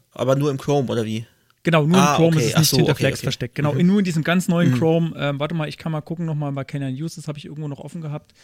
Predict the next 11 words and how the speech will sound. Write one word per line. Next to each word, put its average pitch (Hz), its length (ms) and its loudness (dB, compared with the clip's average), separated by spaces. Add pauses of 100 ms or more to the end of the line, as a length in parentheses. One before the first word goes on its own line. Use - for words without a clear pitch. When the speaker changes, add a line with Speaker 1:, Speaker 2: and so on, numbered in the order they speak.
(500)
Speaker 2:
Äh, - 60 -10 (340)
lalalala, 101 420 -8 (260)
äh, 80 1700 -16
ich - 180 -16
hab's - 240 -16
nicht, 143 200 -16
nicht - 280 -18
mehr - 120 -20
offen. - 200 -20
Ah, 139 140 -10
doch, - 160 -14